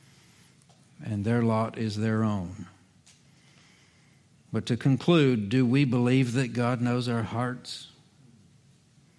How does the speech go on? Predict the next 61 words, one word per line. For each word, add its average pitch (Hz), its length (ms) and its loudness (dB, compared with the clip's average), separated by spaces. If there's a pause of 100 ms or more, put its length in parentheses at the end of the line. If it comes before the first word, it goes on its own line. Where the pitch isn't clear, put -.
(580)
Do 104 120 -12
we 104 120 -6
believe 110 460 0
that 110 180 -6
God 107 280 -4
does 107 280 -4
as 101 160 -10
he 104 120 -8
pleases, 110 920 -8 (540)
even 117 320 0
to 104 80 -4
break 113 360 -4
the - 180 -10
laws 107 420 -4
of 98 140 -8
nature? 107 480 -4 (1160)
And 104 100 -6
if 98 140 -8
we 135 100 2
have 135 200 2
a - 20 -10
problem 123 420 0
with 117 80 0
God 120 280 -2
doing 120 280 4
miracles, 107 540 0
then 107 200 -4
we 104 120 -2
have 107 200 -2
a 98 60 -6
problem 107 380 -4
with 101 120 -4
God 104 360 -4
creating 110 400 -2
a 101 40 -4
world 104 280 -2
out 98 160 -4
of 98 160 -10
nothing. 98 420 -6
I 98 40 -12
mean, 101 180 -8
the 98 80 -6
whole 110 120 -6
thing 104 280 -6
kind 98 180 -8
of 95 80 -10
falls 98 300 -8
apart 110 320 -6
if 95 120 -10
you 104 80 -6
don't 104 200 -8
believe 107 260 -2
that 101 140 -8
he 104 80 -6
can 104 180 -8
do 110 160 0
something 101 500 -6
out 113 200 -2
of 104 140 -4
the 107 140 -2
ordinary 98 580 -4